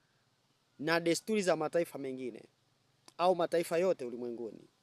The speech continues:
Tunasoma kitabu cha Esther, sura yake ni ya tatu. Esther sura yake ni ya tatu, mstari wake ni wa nane. Biblia inasema,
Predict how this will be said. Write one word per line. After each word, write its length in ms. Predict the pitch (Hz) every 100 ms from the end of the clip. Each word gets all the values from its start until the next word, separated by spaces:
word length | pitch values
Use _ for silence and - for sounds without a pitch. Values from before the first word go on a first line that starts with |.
| _ _ _ _ _ _ _ _ _ _ -
Tunasoma 420 | 143 - 220 196
kitabu 340 | 175 208 196
cha 340 | - 170 156 -
Esther, 460 | 208 - 143 131 123 _ _ _ _ _ _ _ _ _ -
sura 260 | - 156
yake 300 | 170 190 180
ni 80 | 165
ya 120 | 151
tatu. 380 | 147 170 123 - _ _ _ _ _ _ _ _ _ _ -
Esther 360 | 226 247 233 214
sura 160 | 196
yake 200 | 208 226
ni 80 | 202
ya 80 | 175
tatu, 240 | 214 208
mstari 240 | 180 190 175
wake 240 | 196 175
ni 60 | 156
wa 100 | 160
nane. 280 | 165 117 - - - - _ _ _ _ _ _ _ - - -
Biblia 320 | 240 226 208
inasema, 440 | 190 - 202 117